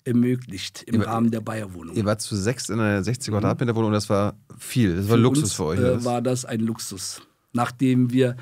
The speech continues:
Speaker 1: aus einer Einzimmerwohnung in eine Dreizimmerwohnung umgezogen sind.
Speaker 2: Wow.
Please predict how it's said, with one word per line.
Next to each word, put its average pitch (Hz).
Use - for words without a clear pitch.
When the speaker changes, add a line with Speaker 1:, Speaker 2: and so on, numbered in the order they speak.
Speaker 1:
aus 123
einer 120
Einzimmerwohnung 131
in 120
eine 117
Dreizimmerwohnung 101
umgezogen 87
sind. -
Speaker 2:
Wow. 90